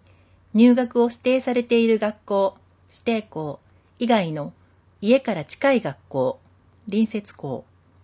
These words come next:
を選択できる制度です。詳しくは、市のホームページに掲載の隣接校選択制実施要領で確認してください。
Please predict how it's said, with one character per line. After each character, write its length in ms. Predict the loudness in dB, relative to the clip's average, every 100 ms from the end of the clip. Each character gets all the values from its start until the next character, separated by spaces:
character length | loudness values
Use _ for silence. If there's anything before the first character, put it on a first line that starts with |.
| -4
を 220 | -4 -4 _ _ _
選 240 | -4 -2
択 220 | -2 -4 -6
で 100 | -4
き 140 | -4
る 60 | -4
制 260 | -6 -8
度 120 | -8
で 140 | -10 -14
す。 120 | _ _ _ _ _ _ _ _ _ _ -6
詳 220 | -4 -4
し 120 | -6
く 140 | -10 -8
は、 220 | -8 -10 _ _
市 180 | -4 0
の 120 | 0
ホ 220 | 0 0
ー 20 |
ム 160 | 2 2
ペ 200 | 0 -2
ー 20 |
ジ 120 | -2
に 140 | -8 -10
掲 240 | -12 -12
載 300 | -10 -12 -10
の 200 | -10 -10 _ _ _ _ 2
隣 180 | 2
接 300 | 2 -2 -6
校 220 | -10 -8 -6
選 240 | -6 -8
択 240 | -8 -14
制 320 | -12 -8 -8 -10 -12
実 80 | -12
施 240 | -8 -4 0
要 180 | 0 0
領 200 | -2 -4
で 100 | -8
確 240 | -12 -8
認 200 | -6 -8
し 60 | -10
て 120 | -12
く 100 | -10
だ 120 | -12
さ 160 | -10
い。 100 | -12